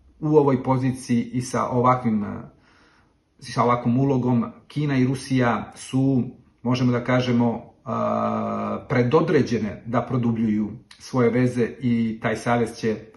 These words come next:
iako, jeli, kao što smo rekli, u kineskom jeziku ne postoji ta reč,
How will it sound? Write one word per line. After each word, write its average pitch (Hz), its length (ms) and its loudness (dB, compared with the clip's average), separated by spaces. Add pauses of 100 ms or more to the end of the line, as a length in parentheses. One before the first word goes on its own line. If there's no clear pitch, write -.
(360)
iako, 123 320 0
jeli, 107 360 -2
kao 104 140 -6
što - 140 -14
smo 127 160 0
rekli, 127 240 -4
u 117 80 -2
kineskom 120 420 0
jeziku 120 320 0
ne 120 80 0
postoji 120 420 0
ta 120 140 -4
reč, 127 340 -2